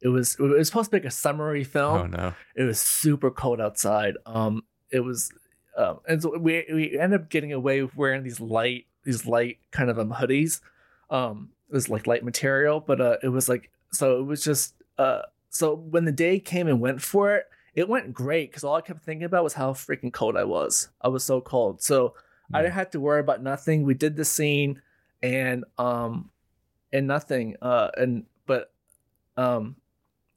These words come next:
Speaker 1: that was challenging in itself. We were dealing with the elements. It was cold. We, there, there was grips nearby with, like, <laughs> blankets
Speaker 2: <laughs>
Speaker 1: for us, um, when, when the scene was over. But that, that was, um,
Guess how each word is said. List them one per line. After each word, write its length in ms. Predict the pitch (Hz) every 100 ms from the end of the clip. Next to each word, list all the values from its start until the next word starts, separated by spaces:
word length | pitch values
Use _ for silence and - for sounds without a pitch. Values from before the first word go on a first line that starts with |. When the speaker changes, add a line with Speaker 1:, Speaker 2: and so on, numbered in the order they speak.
| _ _ 131
Speaker 1:
that 220 | 147 139
was 220 | 143 -
challenging 420 | - 143 127 123 120
in 60 |
itself. 420 | 113 - 117 107
We 80 | 123
were 60 | 120
dealing 300 | - 131 120
with 140 | 120
the 140 | - 110
elements. 360 | 113 113 101
It 60 | 120
was 160 | 120 -
cold. 400 | - 107 101 127
We, 120 | 127
there, 240 | 135 143
there 140 | 135 139
was 160 | 127
grips 420 | - 131 135 -
nearby 520 | 131 131 120 123 127 131
with, 160 | 127
like, 180 | 123 107
<laughs> 0 |
blankets 560 | 123 165 131 151 - - - - -
Speaker 2:
<laughs> 200 | 156 135
Speaker 1:
for 140 | 143
us, 300 | 143 139 - -
um, 260 | 139 131
when, 220 | 127 127 123
when 120 | 127
the 60 |
scene 180 | 123 139
was 120 | 127
over. 300 | 117 127 120
But 140 | 113 123
that, 200 | 139 - 151
that 220 | 147 -
was, 460 | 175 160 143 - - _ _ _ _ -
um, 460 | 120 110 92 113